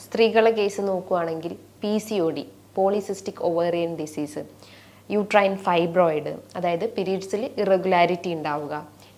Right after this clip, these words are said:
endometriosis, adenomyosis, അതേപോലെ തന്നെ ഒബേസിറ്റി, അമിതവണ്ണം,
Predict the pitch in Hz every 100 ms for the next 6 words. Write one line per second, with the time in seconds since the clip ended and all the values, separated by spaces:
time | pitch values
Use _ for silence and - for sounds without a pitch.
0 | 214 226 214 185 170 - 160 156 151 151
1 | 151 - 190 196 196 190 170 156 151 151
2 | 151 143 143 - - - - - - -
3 | - - 196 190 180 185 185 - 196 175
4 | 214 214 180 - 131 - 170 196 196 190
5 | 170 165 160 160